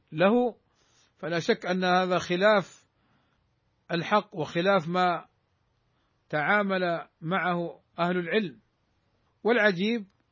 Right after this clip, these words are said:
أن هؤلاء يزعمون أنهم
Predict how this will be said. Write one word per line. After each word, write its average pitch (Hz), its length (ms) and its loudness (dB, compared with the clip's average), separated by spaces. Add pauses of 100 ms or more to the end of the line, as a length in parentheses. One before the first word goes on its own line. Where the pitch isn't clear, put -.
أن 196 180 0
هؤلاء 185 680 2 (1080)
يزعمون 185 760 0 (240)
أنهم 185 680 0